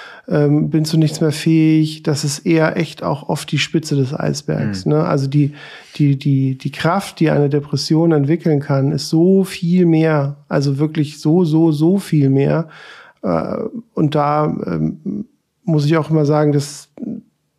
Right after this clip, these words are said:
Speaker 1: das ist total schön, dass wir langsam in so einer Gesellschaft ankommen, wo wir halt, auch wenn wir klinisch arbeiten, tatsächlich nur diese Spitze sehen,
Speaker 2: Mhm.
Speaker 1: ne? Weil ich könnte ja theoretisch auch einen Fall vor mir haben, der schon viel, viel weiter unten am Eisberg ist.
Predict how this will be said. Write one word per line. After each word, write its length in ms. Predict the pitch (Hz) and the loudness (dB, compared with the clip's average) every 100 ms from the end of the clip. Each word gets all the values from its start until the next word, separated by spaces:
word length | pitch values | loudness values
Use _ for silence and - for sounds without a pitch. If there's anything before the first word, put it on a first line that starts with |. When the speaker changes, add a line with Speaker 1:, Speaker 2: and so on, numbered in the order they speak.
| _ | _
Speaker 1:
das 140 | - - | -10 -8
ist 40 | |
total 300 | 147 151 156 | -2 0 0
schön, 260 | - 165 165 | 2 2 2
dass 140 | 151 | 2
wir 60 | 160 | 0
langsam 300 | 156 156 156 | 0 2 2
in 100 | 147 | 2
so 80 | 147 | 2
einer 120 | 147 | 2
Gesellschaft 460 | 143 147 147 160 160 | 2 0 2 0 0
ankommen, 520 | 151 143 156 147 147 - - - | -2 2 2 2 0 -10 -20 -4
wo 180 | 156 143 | 0 2
wir 140 | 147 | 2
halt, 280 | 143 143 - _ _ _ _ _ | 2 -2 -10 _ _ _ _ _
auch 380 | - 139 156 156 | -6 -2 -2 -2
wenn 180 | 156 147 | 0 2
wir 120 | 143 | 0
klinisch 380 | 143 190 202 147 | 2 4 4 2
arbeiten, 500 | - 143 143 143 143 | 0 2 2 0 -2
tatsächlich 500 | 143 143 156 143 139 | -2 0 -2 -2 0
nur 100 | 160 | 0
diese 200 | 147 143 | 2 0
Spitze 420 | - 220 214 151 | 0 -2 0 -2
sehen, 380 | 123 127 120 117 _ _ - | 0 -2 -2 -6 _ _ -2
Speaker 2:
Mhm. 80 | |
Speaker 1:
ne? 220 | 143 165 180 | 0 0 0
Weil 160 | 151 151 | 0 0
ich 120 | 147 | -2
könnte 240 | 170 165 | -2 2
ja 160 | 151 143 | 2 0
theoretisch 540 | 151 147 151 147 139 | 0 2 2 0 -2
auch 320 | 156 143 143 - - | 0 -2 -4 -16 -12
einen 200 | 202 151 | -4 -4
Fall 300 | 135 151 151 | -2 -2 0
vor 200 | 156 160 | 0 0
mir 180 | 151 147 | 2 2
haben, 300 | 147 147 147 | 2 0 2
der 140 | 147 143 | 0 0
schon 200 | 147 139 | 0 -2
viel, 240 | - 160 | 0 -2
viel 200 | 156 143 | 0 0
weiter 260 | 143 147 156 | 2 0 0
unten 280 | 156 147 151 | 0 0 0
am 140 | 135 | 0
Eisberg 440 | - 139 - 139 143 | -2 -4 -4 -6 -4
ist. 220 | 135 | -10